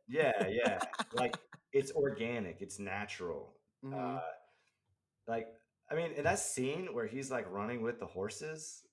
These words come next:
Speaker 1: you know?
Speaker 2: Yeah.
Speaker 1: Like, you can't, you can't not be a little, like
Speaker 2: I said, all the women are like, "Mm," and even I'm like,
Speaker 1: <laughs>
Speaker 2: "Yeah."
Speaker 1: Yeah, yeah, yeah. That's,
Speaker 2: Yeah,
Speaker 1: like,
Speaker 2: buddy.
Speaker 1: the guy I wanna be. I wanna be
Speaker 2: Well, what's
Speaker 1: that
Speaker 2: so
Speaker 1: guy.
Speaker 2: funny is they even have him in that, like,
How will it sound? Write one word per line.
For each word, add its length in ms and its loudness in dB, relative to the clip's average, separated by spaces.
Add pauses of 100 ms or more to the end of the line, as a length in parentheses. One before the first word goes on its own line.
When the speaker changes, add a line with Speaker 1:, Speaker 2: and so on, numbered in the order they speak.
(100)
Speaker 1:
you 100 -2
know? 300 6
Speaker 2:
Yeah. 240 6 (160)
Speaker 1:
Like, 200 2
you 100 -4
can't, 280 0 (140)
you 100 -6
can't 260 -2
not 300 0
be 80 -2
a 80 4
little, 300 4
like 240 0 (400)
Speaker 2:
I 60 4
said, 140 6 (320)
all 140 10
the 100 10
women 320 12
are 140 12
like, 300 8
"Mm," 680 0
and 120 8
even 180 8
I'm 220 10
like, 260 6 (400)
Speaker 1:
<laughs> 500 -12
Speaker 2:
"Yeah." 340 -2
Speaker 1:
Yeah, 240 0
yeah, 360 6
yeah. 240 2 (200)
That's, 180 0
Speaker 2:
Yeah, 20 2
Speaker 1:
like, 120 2
Speaker 2:
buddy. 200 -2
Speaker 1:
the 60 -6
guy 180 4
I 100 6
wanna 180 2
be. 360 -4 (120)
I 60 -4
wanna 220 0
be 100 -8
Speaker 2:
Well, 140 6
what's 220 6
Speaker 1:
that 60 4
Speaker 2:
so 60 6
Speaker 1:
guy. 80 -2
Speaker 2:
funny 240 4
is 120 2
they 120 0
even 220 0
have 240 2
him 160 -2
in 120 0
that, 140 0
like, 260 0